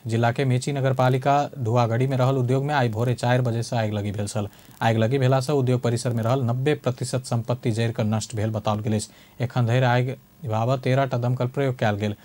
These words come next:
आगि नियंत्रण में आबि चुकल अछि। उद्योग परिसर में भेल मुख्य तीन टा भवन में से एक टा भवन मात्र बाकी अछि। उद्योग के सब प्लांट सब ध्वस्त भेल। उद्योग के संचालक बुद्धि प्रकाश किमिरे जानकारी देलनि।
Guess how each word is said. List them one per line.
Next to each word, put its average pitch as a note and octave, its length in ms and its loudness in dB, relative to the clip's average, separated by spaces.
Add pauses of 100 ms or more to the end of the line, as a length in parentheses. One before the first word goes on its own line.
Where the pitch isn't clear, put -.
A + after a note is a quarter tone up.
(180)
आगि A#2 200 2
नियंत्रण A#2+ 400 2
में A2 100 0
आबि G#2+ 160 2
चुकल - 260 -4
अछि। G#2+ 140 -2 (260)
उद्योग C#3 240 4
परिसर C3+ 320 0
में D3 140 -2
भेल D3 160 0
मुख्य C#3+ 260 -2
तीन D#3 240 0
टा D3+ 120 2
भवन C#3 240 0
में C#3+ 120 -2
से D3+ 180 -4 (140)
एक D#3 220 0
टा C3+ 80 4
भवन A#2+ 280 0
मात्र A#2 240 -2
बाकी G#2+ 360 -2
अछि। G2+ 140 -6 (260)
उद्योग C3 340 2
के A#2+ 80 0
सब C3+ 380 2
प्लांट C3 260 2
सब A2 280 -6
ध्वस्त A#2+ 360 -2
भेल। B2+ 240 0 (260)
उद्योग C3 300 2
के B2+ 80 -2
संचालक A#2+ 500 2 (680)
बुद्धि B2+ 200 0
प्रकाश A#2+ 420 2
किमिरे A2+ 280 0
जानकारी G#2 360 0
देलनि। G#2+ 280 0